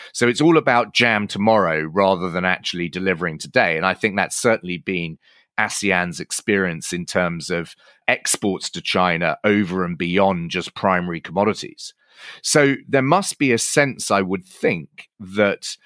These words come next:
the current economic malaise that China finds itself in, with a, a shrinking economy, as we discussed a couple of weeks ago,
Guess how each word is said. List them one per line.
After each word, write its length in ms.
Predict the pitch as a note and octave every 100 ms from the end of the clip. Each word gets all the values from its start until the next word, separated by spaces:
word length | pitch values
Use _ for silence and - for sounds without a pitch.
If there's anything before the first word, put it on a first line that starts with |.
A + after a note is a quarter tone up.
| _
the 200 | - G2 -
current 500 | - C3+ E3+ C3 F#2+ -
economic 480 | G2 - F2+ E2+ -
malaise 500 | F2+ F2+ E2 D2+ -
that 200 | G2 F2 - _ -
China 300 | - G2+ E2+
finds 340 | - A2 A2+
itself 380 | F2 - D#2 -
in, 220 | - - _ -
with 200 | F#2+ F#2
a, 100 | F#2+ -
a 80 | F#2
shrinking 440 | - A#2+ A2 F#2
economy, 440 | E2+ - F#2+ E2 D2
as 160 | D2
we 80 | E2
discussed 500 | E2 - - F2 -
a 60 | D#2+
couple 280 | F#2+ -
of 100 | E2
weeks 280 | F2+ G2+ -
ago, 360 | D#2+ C#2+ A#1